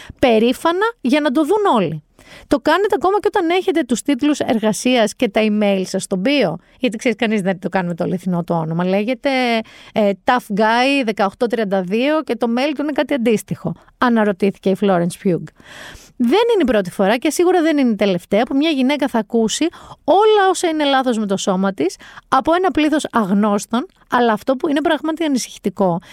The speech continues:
είναι το πόσο χυδαίοι μπορείτε να είστε ορισμένοι άντρες. Ευτυχώς, έχω συμβιβαστεί με τις πολυπλοκότητες του κορμιού μου, που ουσιαστικά με κάνουν αυτό που είμαι.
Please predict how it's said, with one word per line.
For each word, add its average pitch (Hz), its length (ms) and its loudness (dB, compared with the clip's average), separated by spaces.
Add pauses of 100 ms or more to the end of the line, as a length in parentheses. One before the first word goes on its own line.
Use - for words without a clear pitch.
(200)
είναι 359 200 2
το 330 120 0
πόσο 349 280 0
χυδαίοι 208 540 2
μπορείτε 277 300 0
να 302 120 0
είστε 320 180 -2
ορισμένοι 320 400 0
άντρες. 180 480 -2 (400)
Ευτυχώς, 247 800 -2
έχω 311 260 0
συμβιβαστεί 254 640 0
με 339 80 0
τις 240 140 -4
πολυπλοκότητες 196 800 0
του - 100 -6
κορμιού 175 460 0
μου, 208 180 0 (300)
που 370 120 0
ουσιαστικά 269 640 0
με 349 100 0
κάνουν 339 340 0
αυτό 302 200 -2
που 349 160 -2
είμαι. 180 280 0